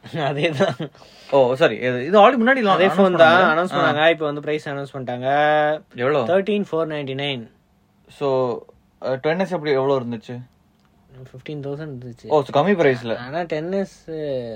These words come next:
Speaker 1: ஓகே. ஆனா இதுல என்ன பிரச்சனைன்னா,
Speaker 2: ம்.
Speaker 1: பாக்ஸ்ல charger கிடையாது.
Speaker 2: So, பாக்ஸ்ல charger தூக்கிட்டாங்க. and அதுக்கு, அதுக்கப்புறம் தௌசண்ட் ஃபைவ் ஹண்ட்ரட் ருப்பீஸ் கம்மி பண்ணிருக்காங்க பிரைஸ். அவ்வளவுதானே?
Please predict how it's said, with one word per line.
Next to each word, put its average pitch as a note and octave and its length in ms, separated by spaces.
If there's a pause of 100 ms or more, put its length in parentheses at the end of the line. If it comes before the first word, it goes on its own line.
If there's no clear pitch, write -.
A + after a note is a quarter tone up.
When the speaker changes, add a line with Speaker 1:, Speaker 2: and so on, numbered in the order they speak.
(300)
Speaker 1:
ஓகே. D#3 260 (480)
ஆனா D#3 220
இதுல E3 260
என்ன E3+ 220
பிரச்சனைன்னா, C#3+ 540 (280)
Speaker 2:
ம். D#3+ 180 (280)
Speaker 1:
பாக்ஸ்ல D#3 360
charger D3 320
கிடையாது. D#3 380 (1200)
Speaker 2:
So, C3+ 160
பாக்ஸ்ல E3+ 380
charger D#3+ 320 (260)
தூக்கிட்டாங்க. C3+ 420 (220)
and D3 100
அதுக்கு, B2+ 300 (140)
அதுக்கப்புறம் C3 480
தௌசண்ட் B2 300
ஃபைவ் A#2+ 80
ஹண்ட்ரட் A2+ 140
ருப்பீஸ் C#3 220
கம்மி A2+ 220
பண்ணிருக்காங்க G#2+ 420
பிரைஸ். A2 320
அவ்வளவுதானே? A#2 500